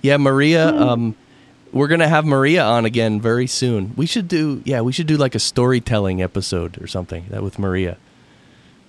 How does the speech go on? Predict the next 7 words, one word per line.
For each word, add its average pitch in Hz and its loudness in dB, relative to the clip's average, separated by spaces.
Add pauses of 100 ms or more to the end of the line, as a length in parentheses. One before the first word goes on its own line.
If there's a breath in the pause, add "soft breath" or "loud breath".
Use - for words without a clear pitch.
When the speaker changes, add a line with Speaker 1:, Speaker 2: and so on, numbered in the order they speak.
Speaker 1:
So 98 -2
Speaker 2:
Okay. 90 -2
Speaker 1:
we'll, 285 -2
we'll 147 2
do 139 2
that, 113 2
Sangeeta. 92 -2